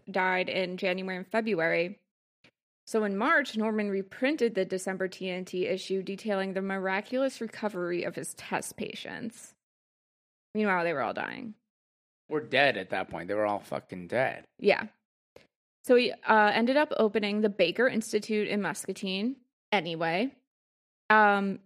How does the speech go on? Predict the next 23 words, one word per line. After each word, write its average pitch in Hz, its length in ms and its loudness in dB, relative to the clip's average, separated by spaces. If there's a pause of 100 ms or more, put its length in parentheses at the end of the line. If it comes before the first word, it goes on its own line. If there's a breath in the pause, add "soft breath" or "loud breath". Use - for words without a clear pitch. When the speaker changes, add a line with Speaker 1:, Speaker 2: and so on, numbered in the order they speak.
Speaker 1:
kinda 269 280 6
goes 302 160 4
back 226 200 0
and 214 100 -4
forth 185 180 0
on 196 80 -6
what 185 120 -2
exactly 190 420 -2
he 202 100 -4
was 190 160 -4
injecting 240 560 -2
in 277 80 0
his 302 160 -4
patients, 294 520 -4
but - 220 -2
most 185 380 -4
sources 220 380 -2
claim 180 360 -6
that 196 160 0
it - 80 -4
was 190 180 -4
a 185 60 -4
solution 185 760 -4